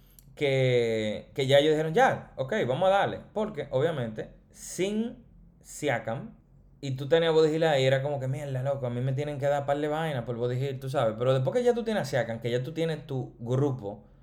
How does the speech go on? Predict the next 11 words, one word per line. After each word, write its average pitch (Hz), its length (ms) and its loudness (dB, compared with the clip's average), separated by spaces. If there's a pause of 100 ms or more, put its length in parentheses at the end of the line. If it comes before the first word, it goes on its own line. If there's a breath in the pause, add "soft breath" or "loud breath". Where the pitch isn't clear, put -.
(720 soft breath)
con 127 180 -4
el 120 100 -2
cual 117 220 -2
tú 131 180 -4
quieres 139 480 -2
seguir 117 640 -2
pa'lante, 110 580 -6 (640 soft breath)
y, 101 400 -8
y, 107 340 -6
o 110 80 -8
sea, 107 400 -4